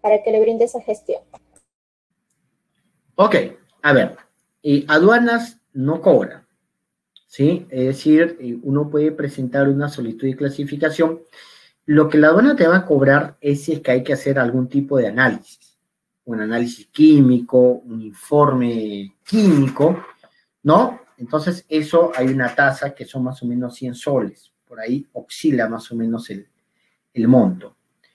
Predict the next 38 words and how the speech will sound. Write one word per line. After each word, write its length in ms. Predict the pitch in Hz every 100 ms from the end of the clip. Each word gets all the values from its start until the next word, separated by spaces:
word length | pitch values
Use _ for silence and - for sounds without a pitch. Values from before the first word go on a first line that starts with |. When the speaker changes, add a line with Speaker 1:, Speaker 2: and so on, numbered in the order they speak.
| _ _ _
Speaker 2:
Pero 640 | - 143 143 135 135 135 135
de 260 | 127 127 127
no 340 | 139 170 202
existir, 840 | 240 240 208 185 190 185 240 - _ _ _ _ _ _ _
eh, 1700 | 143 135 131 123 123 120 117 117 113 113 110 107 101 98 95 95 95 _ _ _ _ _ _ _ _
no, 480 | 131 135 139 127 143
no 180 | 143 143
tiene 200 | 139 139
un 100 | 120
costo. 300 | 117 101 -
Se, 400 | - 123 117 117
se 180 | 117 131
presenta 500 | - 123 - 160 147
vía 300 | 135 135 135
un, 380 | 131 131 127 135 _
un 140 | 131
expediente 460 | 127 - 127 123 131
electrónico, 760 | 151 170 247 220 208 247 285 - _ _ _ _ _ _ _
lo 240 | - 135 127
que 100 | 147
sí 320 | 147 190 196
toma 220 | 165 147
un 160 | 143 139
tiempo 420 | 151 139 131 139
que 100 | 139
la 100 | 113
aduana 380 | 107 113 120 117
te 100 | 120
dé 100 | 110
la 140 | 113
clasificación 720 | 113 113 - 104 - 98 - 113
arancelaria, 460 | 110 107 92 90 -
¿no? 160 | 147
No, 140 | 156 135
no 80 | 131
es 160 | 131
algo 200 | 123 127
inmediato. 520 | 131 110 104 104 -